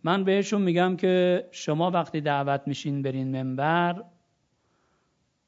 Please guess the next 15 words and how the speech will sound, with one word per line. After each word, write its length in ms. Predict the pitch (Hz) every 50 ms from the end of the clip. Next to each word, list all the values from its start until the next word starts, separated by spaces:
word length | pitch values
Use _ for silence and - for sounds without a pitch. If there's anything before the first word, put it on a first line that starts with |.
| _ _ _ _ _ -
قصد 280 | - 160 160 - - 196
پول 220 | 151 - 180 170
گرفتن 520 | 160 156 156 151 143 147 - 165 170 180 175
دارین 260 | 175 185 185 190 185
یا 80 | 185 180
ندارین؟ 540 | 180 180 180 170 175 170 170 165 165 165
بعضیاشون 640 | 160 160 160 156 156 156 156 160 160 156 160 - 160
می‌گن 320 | 151 151 143 147 156 156 156
که 500 | - - 170 165 165 165 165 165 165 - - _ _ _ _ _ _ _ _ _ _ -
داریم. 480 | 135 139 135 113 113 113 113 120 147 - _ _ _ _ _
این 120 | - 135
که 60 | 147
خب 160 | 151 156 170 160
روشن 400 | 151 143 135 - 165 170 175 170
تکسبه. 640 | 160 - 139 127 - 127 123 - - 135 120 104 110